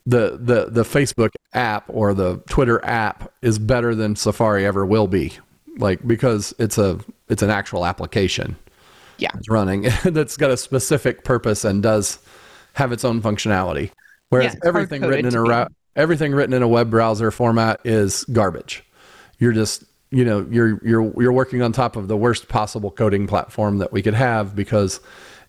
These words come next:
Speaker 1: they, um, we made web browsers in order to make it easy to access a lot of stuff to a lot of people without having to deploy apps.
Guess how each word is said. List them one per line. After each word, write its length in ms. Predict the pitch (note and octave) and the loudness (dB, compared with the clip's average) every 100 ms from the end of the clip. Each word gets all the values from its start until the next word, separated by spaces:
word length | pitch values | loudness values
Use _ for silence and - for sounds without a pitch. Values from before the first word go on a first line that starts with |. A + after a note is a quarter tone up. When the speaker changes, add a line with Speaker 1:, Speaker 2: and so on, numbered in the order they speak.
| _ | _
Speaker 1:
they, 320 | A2+ A#2 A2 - | 0 4 2 0
um, 600 | - A2 G#2 G2+ G2 F2 _ _ _ _ - A2+ | 0 2 2 2 0 -2 _ _ _ _ -6 -6
we 180 | - C3 | 0 2
made 220 | C3 D3+ | 2 2
web 220 | B2+ A#2+ A2 | 2 0 2
browsers 480 | A2+ A2 G#2 G#2+ G#2 | 0 0 0 -2 0
in 60 | |
order 200 | A2+ A#2 | 2 4
to 80 | G#2+ | 4
make 240 | G#2+ A2+ A2+ | 4 4 2
it 140 | G2 | 0
easy 260 | C#3+ C3 A#2+ | 2 2 2
to 160 | A2 | 2
access 400 | G#2+ A#2 - A#2 | 0 -2 -2 -2
a 40 | A2+ | 0
lot 180 | A2+ A#2 | 2 0
of 80 | G#2+ | -2
stuff 460 | - - A2+ - | -2 0 0 -4
to 140 | - A#2+ | 0 2
a 20 | |
lot 180 | A2+ A#2 | 2 0
of 100 | A2 | -2
people 320 | C3 B2 G#2+ | -4 0 2
without 260 | G2 G#2 G2+ | 2 2 2
having 240 | A2 G#2+ | 0 -2
to 60 | F2+ | -4
deploy 360 | E2+ B2 G#2+ | 0 2 2
apps. 480 | F#2+ G#2+ - - - | 2 -2 -4 -10 -16